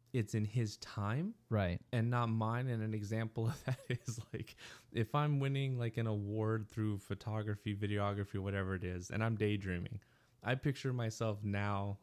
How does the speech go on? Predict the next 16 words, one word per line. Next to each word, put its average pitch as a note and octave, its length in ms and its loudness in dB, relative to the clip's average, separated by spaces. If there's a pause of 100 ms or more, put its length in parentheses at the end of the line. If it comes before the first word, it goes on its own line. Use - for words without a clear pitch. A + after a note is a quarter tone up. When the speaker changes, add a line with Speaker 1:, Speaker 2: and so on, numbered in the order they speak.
Speaker 1:
a G2 60 -2
lot G#2 200 2
more G2+ 180 0
fit, - 500 -2
but G#2 140 -2
still A2+ 220 0
youthful, G2+ 520 2 (180)
Speaker 2:
<laughs> C#3+ 140 6
Speaker 1:
cheering, G#2 640 2
right? G2+ 240 2
Speaker 2:
Yeah, G#2 140 4
yeah. G#2 100 2
Speaker 1:
Holding G#2+ 260 2
the G2+ 100 0
award, F#2+ 380 -2
right? A2+ 260 0